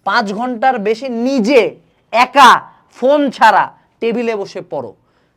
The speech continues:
তোমাদের যাদের রেজাল্ট খারাপ হচ্ছে, পড়া আগাচ্ছে না, বুঝতেছো না, পারতেছো না, দক্ষতা নাই, just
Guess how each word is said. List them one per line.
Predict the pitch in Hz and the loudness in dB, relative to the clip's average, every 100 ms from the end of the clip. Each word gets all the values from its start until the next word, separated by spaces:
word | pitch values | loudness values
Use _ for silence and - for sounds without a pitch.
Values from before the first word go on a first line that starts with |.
| _ _ _ _ | _ _ _ _
তোমাদের | 202 226 226 214 | -4 -2 0 0
যাদের | 180 208 226 | 0 -2 -2
রেজাল্ট | 202 233 226 | 0 0 -2
খারাপ | 226 233 214 | -2 -2 -2
হচ্ছে, | 214 - 233 | -6 -6 -8
পড়া | 226 180 202 208 | -4 0 2 2
আগাচ্ছে | 214 208 220 | 0 -4 -10
না, | 214 196 | -8 -6
বুঝতেছো | 175 196 208 - 202 | -8 -10 -10 -10 -8
না, | 202 | -8
পারতেছো | 202 180 175 180 202 | -4 -4 -4 -14 -14
না, | 190 | -12
দক্ষতা | 170 180 208 196 175 | -8 -8 -6 -6 -4
নাই, | 131 - _ _ _ _ - | -8 -14 _ _ _ _ -4
just | 185 240 | 0 0